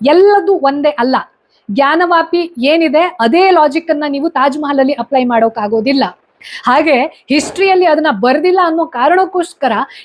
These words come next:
ಹಿಸ್ಟ್ರಿಯಲ್ಲಿ ಎಂಥದ್ದು ನಡೆದಿಲ್ಲ ಅಂತಾನೂ ಹೇಳೋಕ್ ಸಾಧ್ಯ ಇಲ್ಲ. ಹಿಸ್ಟ್ರಿಯಲ್ಲಿ ಅಟ್ರಾಸಿಟಿ ನಡೆದಿದೆ ಅನ್ನೋ ಕಾರಣಕ್ಕೋಸ್ಕರ ಇವಾಗ ಹಿಂದೂ ಮುಸ್ಲಿಂ ಬೆಳಗ್ಗೆ ಎದ್ದು ಕಚ್ಚಿ ಕೊಡೋದು,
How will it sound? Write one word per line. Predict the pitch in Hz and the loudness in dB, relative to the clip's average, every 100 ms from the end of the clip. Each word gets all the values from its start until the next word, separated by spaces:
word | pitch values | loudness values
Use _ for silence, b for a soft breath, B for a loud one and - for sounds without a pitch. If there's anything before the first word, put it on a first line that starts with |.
| - | -4
ಹಿಸ್ಟ್ರಿಯಲ್ಲಿ | 262 - 381 370 285 | -4 0 2 4 0
ಎಂಥದ್ದು | 294 339 285 | -2 0 0
ನಡೆದಿಲ್ಲ | 254 247 294 370 | 2 2 2 2
ಅಂತಾನೂ | 339 311 311 | 2 -2 -4
ಹೇಳೋಕ್ | 247 240 254 | -4 -4 -4
ಸಾಧ್ಯ | - 208 190 | -6 -8 -2
ಇಲ್ಲ. | 226 196 - _ B B - | -2 -4 -12 _ B B -4
ಹಿಸ್ಟ್ರಿಯಲ್ಲಿ | 349 - 392 381 359 | -2 0 2 4 4
ಅಟ್ರಾಸಿಟಿ | 349 269 - 359 370 320 320 | 2 -2 0 -2 0 -4 -4
ನಡೆದಿದೆ | 294 285 339 | -4 -6 -2
ಅನ್ನೋ | 330 285 269 | -2 -2 -4
ಕಾರಣಕ್ಕೋಸ್ಕರ | 233 285 330 339 294 - 220 220 | 0 0 0 -2 -8 -8 -6 -2
ಇವಾಗ | 254 370 349 247 285 B B | 2 2 2 0 -2 B B
ಹಿಂದೂ | 294 359 381 | 0 4 4
ಮುಸ್ಲಿಂ | 330 339 359 | 2 0 0
ಬೆಳಗ್ಗೆ | 254 302 320 | 2 0 0
ಎದ್ದು | 311 294 285 339 - - _ _ _ | 0 0 2 0 0 -4 _ _ _
ಕಚ್ಚಿ | 320 320 - | -4 -4 -2
ಕೊಡೋದು, | 359 311 320 349 349 - | 0 2 2 0 -2 -4